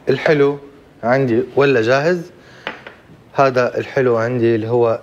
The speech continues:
محل بيت اللوز. ممكن أعطيك مسحة بسيطة.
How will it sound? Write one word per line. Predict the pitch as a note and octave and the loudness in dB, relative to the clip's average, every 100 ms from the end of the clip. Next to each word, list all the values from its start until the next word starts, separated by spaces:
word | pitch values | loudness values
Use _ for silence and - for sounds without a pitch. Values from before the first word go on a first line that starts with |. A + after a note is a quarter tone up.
| - | -10
محل | - - A#2+ | -6 0 0
بيت | G#2+ B2 B2 A#2 A#2 - - - - - _ - | 2 2 2 0 -4 -20 -20 -20 -20 -20 _ -2
اللوز. | A2 B2 C#3+ F3 D3+ B2+ - - _ _ _ _ _ _ - _ - - - - - _ _ _ _ - - - - - - | 2 4 2 0 -4 -14 -20 -20 _ _ _ _ _ _ -20 _ -20 -20 -20 -20 -20 _ _ _ _ -20 -20 -20 -20 -20 -14
ممكن | G#2 - G2 | -12 -8 -6
أعطيك | F#2+ G#2 G2 - G#2 | -4 -4 -4 -6 -4
مسحة | G#2+ - G2+ | -4 -4 -4
بسيطة. | F2+ F#2+ - G#2+ - A2+ | -2 -2 -2 -2 -2 -2